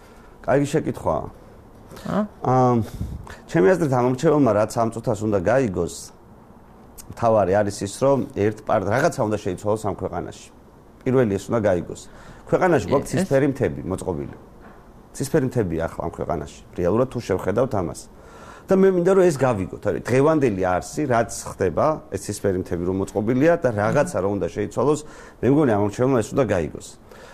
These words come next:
Speaker 1: როგორ
Speaker 2: ეს
Speaker 1: წარმოუდგენია?
Speaker 2: მგონი იცის თვითონ ამ მომრჩეველმა.
Speaker 1: ნუ, თუ, თუ ეს
Speaker 2: უკმაყოფილოა
Speaker 1: ხო.
Speaker 2: ყოველ შემთხვევაში ბევრი რამით და პირველ ყო-, ყოვლისა ეკონომიკური მდგომარეობით, ა, და ასე შემდეგ.
Speaker 1: მე მგონი,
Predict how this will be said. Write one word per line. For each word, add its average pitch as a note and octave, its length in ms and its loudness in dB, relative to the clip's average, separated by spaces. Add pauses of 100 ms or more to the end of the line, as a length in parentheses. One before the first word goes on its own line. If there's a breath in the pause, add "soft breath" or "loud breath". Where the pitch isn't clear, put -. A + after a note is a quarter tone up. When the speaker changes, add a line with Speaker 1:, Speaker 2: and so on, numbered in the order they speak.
(120 loud breath)
Speaker 1:
როგორ F3 300 2
Speaker 2:
ეს E3+ 80 0
Speaker 1:
წარმოუდგენია? D#3 600 2
Speaker 2:
მგონი A3 240 2
იცის E3+ 360 -2
თვითონ - 380 -8
ამ - 140 -10
მომრჩეველმა. B2+ 600 -8 (800)
Speaker 1:
ნუ, - 380 -2 (200)
თუ, - 180 0 (380)
თუ - 220 0
ეს E3+ 220 4
Speaker 2:
უკმაყოფილოა B3+ 720 2
Speaker 1:
ხო. C#3 60 0
Speaker 2:
ყოველ - 160 4
შემთხვევაში E3+ 560 2
ბევრი E3 300 2
რამით D#3 340 0
და G3+ 140 -4
პირველ E3+ 340 0
ყო-, G2 400 -6 (140)
ყოვლისა D3 420 0
ეკონომიკური D#3 560 2
მდგომარეობით, F3+ 800 2
ა, - 720 -4
და G3 100 4
ასე E3+ 240 2
შემდეგ. B2 400 -4
Speaker 1:
მე D#3 40 6
მგონი, F#3+ 260 4